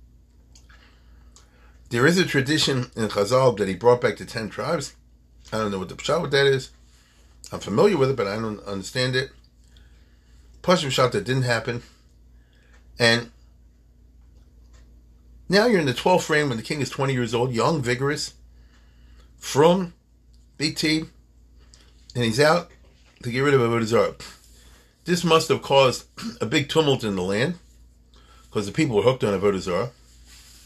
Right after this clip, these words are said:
A lot of people had getchkas and things like in their house all over the place. Here comes the king and his officers are destroying whatever they can find. And in the middle of all this, Divrei Yirmiyahu ben Chalkiel ben HaKohanim asher banasos,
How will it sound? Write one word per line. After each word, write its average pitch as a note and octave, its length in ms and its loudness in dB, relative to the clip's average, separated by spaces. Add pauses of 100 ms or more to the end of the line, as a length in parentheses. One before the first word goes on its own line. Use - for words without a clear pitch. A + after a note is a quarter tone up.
(280)
A A2 40 -12
lot A#2+ 160 4
of B2+ 60 0
people B2 220 -4
had G#2+ 200 -2
getchkas A#2 420 -2
and G2 100 -8
things A2+ 160 -6
like G#2+ 140 0
in G#2 120 -4
their F#2 100 -6
house A2 260 -4
all F#2+ 120 -2
over F2+ 140 -6
the F2 80 -10
place. - 360 -8 (560)
Here C3+ 140 -10
comes B2 180 -2
the G#2 60 -4
king C#3 240 2
and A2 80 4
his G#2 120 0
officers A#2 440 0
are F#2+ 80 -6
destroying G2+ 460 -6
whatever G2+ 260 -2
they F#2+ 80 -6
can F2+ 140 -12
find. F#2 360 -12 (920)
And G#2+ 180 2
in G2+ 60 2
the G#2 100 4
middle D#3+ 320 6
of C3 120 6
all C#3+ 180 2
this, D#3+ 260 0
Divrei B2 440 0
Yirmiyahu B2+ 560 4
ben G#2 140 -4
Chalkiel C3+ 520 0
ben G#2+ 120 -2
HaKohanim G#2 460 0
asher D#3+ 300 4
banasos, C3+ 640 2